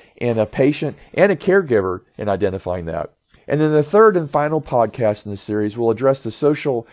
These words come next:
economic circumstances, what happens at home. Um, you may have enablers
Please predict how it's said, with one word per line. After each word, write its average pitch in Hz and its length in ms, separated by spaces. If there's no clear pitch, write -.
economic 113 720
circumstances, 101 800
what 123 200
happens 139 480
at 95 100
home. 120 400
Um, 113 260
you 202 160
may 214 160
have 185 200
enablers 180 680